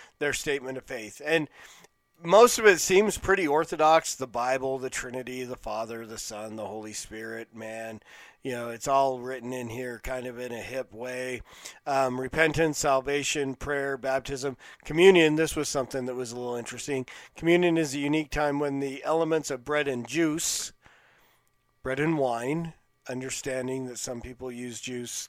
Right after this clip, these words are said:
because of issues of conscience, alcoholic, stuff like that. It should be, a-, at least it should be expressed as wine,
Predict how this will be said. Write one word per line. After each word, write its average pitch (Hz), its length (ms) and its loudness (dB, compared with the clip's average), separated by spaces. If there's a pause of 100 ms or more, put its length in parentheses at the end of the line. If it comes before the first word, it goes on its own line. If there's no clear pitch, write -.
because 120 360 -16
of 113 160 -16
issues 117 400 -14
of 107 100 -18
conscience, 156 580 -6 (320)
alcoholic, 135 540 0
stuff - 260 -8
like 127 180 -6
that. 123 240 -4 (260)
It 131 180 -8
should 165 460 4
be, 151 320 2 (100)
a-, 170 240 0
at 170 100 2
least 220 340 2
it 196 100 6
should 180 180 2
be 165 160 6
expressed 160 540 2
as 117 180 -6
wine, 95 380 -8